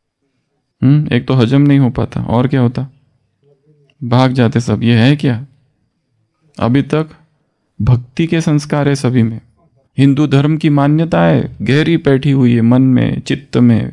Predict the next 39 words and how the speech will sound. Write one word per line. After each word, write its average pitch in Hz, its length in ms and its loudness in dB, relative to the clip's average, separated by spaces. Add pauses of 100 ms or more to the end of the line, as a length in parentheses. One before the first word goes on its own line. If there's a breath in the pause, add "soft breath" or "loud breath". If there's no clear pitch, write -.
(120)
subconscious 127 720 -2
mind 127 320 2
में। - 160 -6 (420 loud breath)
अब - 180 -8
तक 151 140 -2
सभी 156 240 -2
भक्ति 139 340 0
कर 196 160 -2
रहे 117 120 -2
हैं, - 140 -14 (1080)
और 127 280 -2
भक्त 139 320 -2
किसके? 160 380 -2
कृष्ण 151 300 -2
के, 147 180 2
विष्णु 139 340 0
के 147 120 0
भक्त 127 280 -4
है 123 160 0
सारे। 117 280 -8 (760 loud breath)
और 135 480 0 (420)
यज्ञ 135 360 0
की 160 180 0
स्थापना 151 520 -2
का 143 180 0
आधार 139 300 0
क्या 151 220 -2
था? 156 200 0
दादा 127 420 0
लेखराज 131 720 -2 (120)
नाम 131 300 2
के 131 380 0
एक 123 220 0
व्यक्ति 123 360 0
के 127 140 0
सामने 123 420 2
जैसे 127 360 -2
आते 123 280 0
थे, 139 200 -2